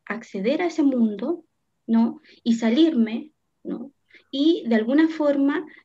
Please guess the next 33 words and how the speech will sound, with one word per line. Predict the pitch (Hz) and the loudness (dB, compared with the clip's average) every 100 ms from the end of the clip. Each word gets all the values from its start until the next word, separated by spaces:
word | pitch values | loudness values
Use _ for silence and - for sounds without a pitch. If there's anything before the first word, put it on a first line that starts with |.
| - | -4
eh, | 233 226 220 214 208 202 196 | 4 4 4 0 -6 -10 -2
poder | 226 226 269 285 277 | 0 2 2 0 0
establecer | 247 233 233 220 - 262 269 | -2 -2 -2 -2 -4 -4 -4
qué | - 294 | -6 -2
coordenadas | 311 302 247 262 269 | -2 -2 -2 -4 -4
yo | 240 226 | -2 0
voy, | 233 254 233 - - | 0 -2 -6 -14 -18
yo | 226 226 | -2 -2
voy, | 226 240 247 247 247 240 | 0 -2 -4 -8 -8 -6
digamos, | 226 220 226 233 226 226 - - - | -4 -2 2 4 4 0 -2 -18 -8
qué | |
conocimiento | 233 277 - 247 262 269 | 0 0 0 -4 -4 -4
yo | 247 | -2
voy | 240 | -2
a | 240 | -2
generar | 233 220 214 220 | -4 -4 -4 -4
ahí. | 214 302 - - _ _ _ _ _ _ _ _ _ | -4 -4 -6 -12 _ _ _ _ _ _ _ _ _
Y | 262 262 285 - _ _ _ | -10 -6 -6 -8 _ _ _
obviamente | - 269 285 269 262 - | 2 2 4 0 -2 -4
todas | 233 - 311 339 254 | -6 -2 0 2 0
las | 220 - | -4 -6
categorías | 220 214 214 214 208 196 190 _ - | -10 -8 -8 -8 -10 -12 -14 _ -12
que | 226 | -10
tenían | 202 214 226 226 | -6 -2 -2 -2
que | 208 | -4
ver | 214 226 | -6 -6
con | 214 | -6
la | 196 | -8
etimología | 190 190 190 190 - 233 | -6 -4 -6 -8 -4 -2
y | 233 | -2
todo | 226 240 254 | -2 -2 4
no | 226 | 4
eran | 220 277 254 196 202 | 4 2 0 -4 -8